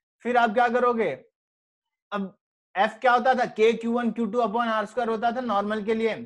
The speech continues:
वेक्टर में नहीं जा रहे। अगर वेक्टर में जाओगे तो R cap आ जाएगा उधर, R cap in the sense, अ, यूनिट वेक्टर R आ जाएगा। तो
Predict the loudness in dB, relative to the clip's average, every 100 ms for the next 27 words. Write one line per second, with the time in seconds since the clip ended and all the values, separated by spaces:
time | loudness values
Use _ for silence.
0 | -16 _ _ _ -6 -4 -4 -4 -2 2
1 | 2 2 -6 _ _ _ _ _ _ -4
2 | 0 2 0 -2 -2 2 4 4 4 4
3 | 4 2 0 2 2 2 0 0 -4 -6
4 | -8 -14 _ _ -2 0 0 -2 -4 -4
5 | -6 -6 -8 -2 -2 0 0 -2 0 -2
6 | 0 -2 -2 -8 _ _ _ _ 2 4
7 | 4 2 2 2 0 -4 -8 _ _ _
8 | _ _ _ _ _ _ _ -10